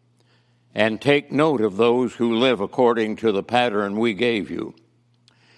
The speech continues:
For as I have often told you before, and now say again, even with tears,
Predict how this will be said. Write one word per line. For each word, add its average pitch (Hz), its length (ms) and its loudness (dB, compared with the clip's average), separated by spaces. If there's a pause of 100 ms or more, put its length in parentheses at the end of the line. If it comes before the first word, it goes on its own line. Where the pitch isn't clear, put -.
(300)
For 110 260 4
as 107 220 -2
I 110 220 4
have 110 220 0
often 190 500 0
told 165 420 0
you 151 140 2
before, 131 680 -2 (800)
and 104 260 0
now 180 300 2
say 165 340 2
again, 151 540 0
even 190 460 0
with 180 260 0
tears, 85 720 -2